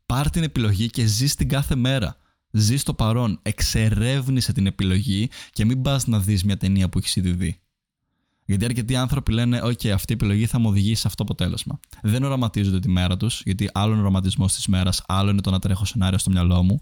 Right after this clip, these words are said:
για να τα διευκρινίσουμε λίγο αυτά, είναι δύο διαφορετικά πράγματα.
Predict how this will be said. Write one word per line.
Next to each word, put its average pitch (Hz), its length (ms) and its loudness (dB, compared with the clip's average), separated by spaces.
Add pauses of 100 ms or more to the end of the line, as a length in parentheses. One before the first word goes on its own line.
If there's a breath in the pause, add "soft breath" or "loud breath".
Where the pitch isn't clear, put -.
(200 loud breath)
για 95 100 0
να 95 60 2
τα 92 60 2
διευκρινίσουμε 95 640 2
λίγο 92 120 4
αυτά, 92 320 0
είναι 98 160 2
δύο 104 200 0
διαφορετικά 98 640 0
πράγματα. 90 640 0